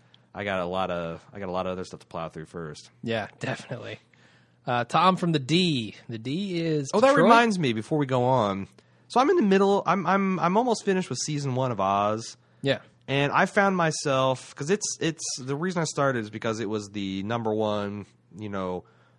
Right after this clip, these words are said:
Speaker 2: Sepinwall cited as it's the grandfather of all the modern Golden Age television shows.
Speaker 1: Sopranos, bitch.
Speaker 2: No, but it's, it's, it's pretty clear that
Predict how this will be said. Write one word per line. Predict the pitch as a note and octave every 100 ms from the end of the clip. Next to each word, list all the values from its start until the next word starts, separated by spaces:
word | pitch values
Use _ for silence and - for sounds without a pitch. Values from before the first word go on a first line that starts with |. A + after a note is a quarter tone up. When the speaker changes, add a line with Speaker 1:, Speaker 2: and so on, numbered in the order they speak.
| _ -
Speaker 2:
Sepinwall | D#3 C#3 B2 A#2 A2 G#2+
cited | - - A2 G#2+ G2+
as | G2 F#2+ F#2 F#2 F#2+
it's | A2 -
the | G#2
grandfather | F#2 G#2+ G#2+ G#2 G2+ G2 F#2+
of | F2+
all | F2+ F2
the | F2+
modern | F2 F2+ F2 F2+ F2
Golden | F2+ E2+
Age | E2+ E2
television | G2+ F#2 F2 D#2+
shows. | D#2+ D2+
Speaker 1:
Sopranos, | - - C#3 C#3 C#3+ C3 C3
bitch. | A2+ A2+ A#2+ B2 B2 - -
Speaker 2:
No, | A#2 C#3+
but | C3+ B2
it's, | C3+ - - -
it's, | A#2+ A#2+ - -
it's | A#2+ -
pretty | - G3
clear | D#3 - D3+ C#3+
that | A2 G2+